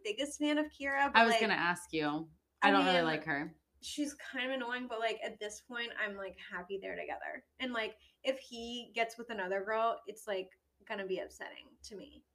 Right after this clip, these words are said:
Speaker 2: Really?
Speaker 1: Yeah. Un-, unless it's me.
Speaker 2: Yeah, unless it's you.
Speaker 1: But, um, have you gotten to the part where they say Operation Heart Attack?
Speaker 2: Yes.
Speaker 1: Okay.
Speaker 2: Yes.
Speaker 1: What did you think about that?
Speaker 2: Okay, so Operation Heart Attack was, if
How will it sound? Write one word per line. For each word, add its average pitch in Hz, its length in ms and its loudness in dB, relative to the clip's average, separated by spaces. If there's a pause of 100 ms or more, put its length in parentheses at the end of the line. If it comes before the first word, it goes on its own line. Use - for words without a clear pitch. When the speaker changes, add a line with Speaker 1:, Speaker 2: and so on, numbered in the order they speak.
(460)
Speaker 2:
Really? 233 680 4
Speaker 1:
Yeah. 175 180 -4 (320)
Un-, 285 200 4
unless 294 260 0
it's 247 160 -12
me. 208 300 -12 (600)
Speaker 2:
Yeah, - 240 2
unless 170 260 -2
it's - 160 -14
you. - 260 -6 (120)
Speaker 1:
But, 269 260 4 (120)
um, 269 280 6
have 285 220 -4
you 240 140 -6
gotten 269 280 0 (120)
to 240 480 -6
the 233 100 -8 (120)
part 202 160 -4
where 208 80 -4
they 208 120 -6
say 214 260 -10 (100)
Operation 196 500 -8
Heart 185 200 -6
Attack? 214 300 -8 (300)
Speaker 2:
Yes. 185 540 2
Speaker 1:
Okay. 285 400 0 (220)
Speaker 2:
Yes. - 220 -2
Speaker 1:
What 277 140 6
did 277 120 0
you 311 100 2
think 285 160 -2
about 214 220 -4
that? 185 240 0 (320)
Speaker 2:
Okay, 196 520 6
so 208 520 6
Operation 220 480 6
Heart 190 260 8
Attack 175 360 6
was, 160 540 4
if 156 160 -2